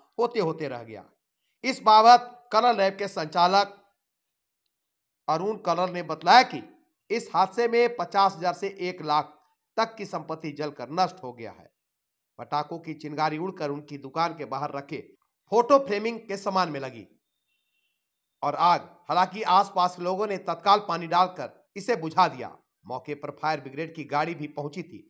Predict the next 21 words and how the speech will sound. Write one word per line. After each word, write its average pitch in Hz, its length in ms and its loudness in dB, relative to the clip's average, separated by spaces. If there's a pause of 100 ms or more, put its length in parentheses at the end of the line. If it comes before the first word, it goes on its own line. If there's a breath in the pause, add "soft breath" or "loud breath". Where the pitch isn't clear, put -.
(240)
लेकिन 185 220 -4
उसके 190 260 -6
पहले 190 300 -2
ही 196 140 0
आग 160 180 0
पर 151 200 -8
काबू 165 300 -2 (140)
पा 170 100 4
लिया 117 200 -10
गया। 110 220 -18 (580)
उन्होंने 233 280 2
कहा, 247 220 10
कॉम्प्लेक्स 240 520 0
के 220 100 -2
नीचे 214 280 -2
कुछ 202 220 -14
लोग 208 180 -4
पटाखे 170 380 -4
फोड़ 156 240 -6
रहे 160 180 0
थे, 156 180 -12